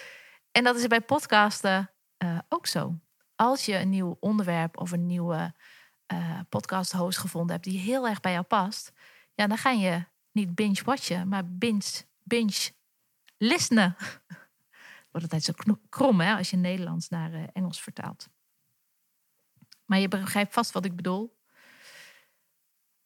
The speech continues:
Het bereik, ja, het stopt gewoon niet. Kijk, een social media post is gewoon binnen een aantal uren is hij een beetje, als je niet een beetje slim met dat algoritme, eh, geboost wordt, dan, dan is het weg, bij wijze van spreken.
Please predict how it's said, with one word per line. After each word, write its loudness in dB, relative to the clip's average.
Het -4
bereik, 2
ja, -2
het -8
stopt 0
gewoon 8
niet. 2
Kijk, 0
een 2
social 2
media 0
post 0
is -6
gewoon -2
binnen -2
een 0
aantal -2
uren -4
is -8
hij -8
een -4
beetje, -6
als -4
je -4
niet -4
een -2
beetje -4
slim -4
met -4
dat -8
algoritme, -4
eh, 0
geboost -4
wordt, -2
dan, -2
dan -2
is -4
het -6
weg, -2
bij -6
wijze -8
van -6
spreken. -10